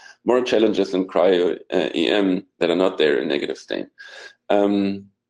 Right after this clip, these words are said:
and so that's why I think some researchers say, uh, "I'll just skip the negative stain step, because if I don't get it to work into cryo,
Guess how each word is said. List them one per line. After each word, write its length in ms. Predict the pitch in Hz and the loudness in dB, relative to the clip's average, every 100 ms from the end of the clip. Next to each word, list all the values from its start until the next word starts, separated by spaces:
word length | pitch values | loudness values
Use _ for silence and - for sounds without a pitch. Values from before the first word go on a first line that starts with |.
| _ _ _ - - - - | _ _ _ -20 -20 -12 -4
and 440 | 98 98 95 85 | 0 2 2 0
so 560 | - 90 87 87 - - - 95 | 2 4 4 4 0 -8 -10 -2
that's 360 | 92 113 - | 0 0 -4
why 280 | - 95 90 | 0 0 0
I 60 | - | -2
think 240 | 90 82 | -4 -6
some 320 | - 92 113 | -4 -2 2
researchers 580 | 117 107 104 101 - 87 | 2 0 0 -2 -2 -8
say, 480 | - 78 76 80 - | -2 0 2 0 -2
uh, 280 | - 76 71 - - - | 0 0 -2 -6 -10 -2
"I'll 160 | 80 82 | -2 -2
just 240 | 80 - | -6 -8
skip 340 | - 127 - | -8 -6 -4
the 140 | 87 85 | 0 0
negative 260 | 78 90 | 0 -4
stain 240 | - 71 64 | -6 -6 -6
step, 400 | - - - - | -6 -2 -2 -4
because 340 | 78 80 80 | -2 0 0
if 140 | - 85 | -4 -4
I 80 | |
don't 320 | 82 98 95 - _ - | 2 2 0 -6 _ 0
get 160 | 90 | 0
it 160 | 87 - | 0 -4
to 100 | 80 | -4
work 240 | 87 85 | -2 -2
into 200 | 80 - | -6 -10
cryo, 540 | - 90 101 87 73 | -4 2 4 4 0